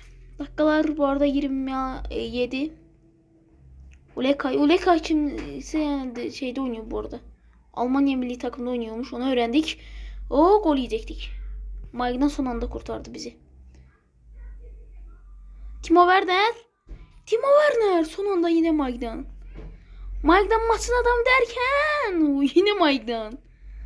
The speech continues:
Abi, Maignan gerçekten maçın adamı olacak resmen. İlk yarı bitmek üzere ve durum sıfır sıfır, yani.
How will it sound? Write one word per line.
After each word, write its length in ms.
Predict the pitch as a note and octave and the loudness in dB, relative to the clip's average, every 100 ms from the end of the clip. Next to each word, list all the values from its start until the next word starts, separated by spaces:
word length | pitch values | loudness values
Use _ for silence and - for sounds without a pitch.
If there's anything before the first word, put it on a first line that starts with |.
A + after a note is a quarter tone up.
| - - - - - - | -12 -10 -8 -6 -2 6
Abi, 160 | D4 | 6
Maignan 480 | F#4 E4+ F#4 G4 F4 | 6 4 4 4 4
gerçekten 460 | E4 G4+ D#4+ D#4 C4+ | 4 6 4 4 4
maçın 280 | C#4+ C#4+ | 2 2
adamı 360 | D#4 C#4 C#4+ D4+ | 2 2 2 2
olacak 280 | C4+ A#3+ - | 0 -2 -2
resmen. 400 | A#3 - A3 B3+ - - - - - - - - - - _ - - - - - - | -4 -4 -10 -12 -14 -18 -20 -20 -20 -20 -20 -20 -20 -20 _ -20 -20 -20 -20 -18 -8
İlk 280 | - E4+ E4+ | 2 2 4
yarı 220 | F4 D#4+ | 4 4
bitmek 340 | D4 - D#4+ D#4+ - - - - | 2 2 2 2 -2 -18 -20 -16
üzere 480 | B3+ C#4 C#4+ D#4+ D#4 | -4 2 4 4 0
ve 140 | D4+ | 0
durum 500 | D4 D4+ E4+ F4 - - - - D4+ | 0 0 -2 -4 -10 -20 -20 -20 -16
sıfır 340 | - D4 C#4+ | -6 -4 -4
sıfır, 560 | - D4 - - - - | -4 -6 -6 -10 -12 -12
yani. 380 | - F2 F2 | -10 -8 -10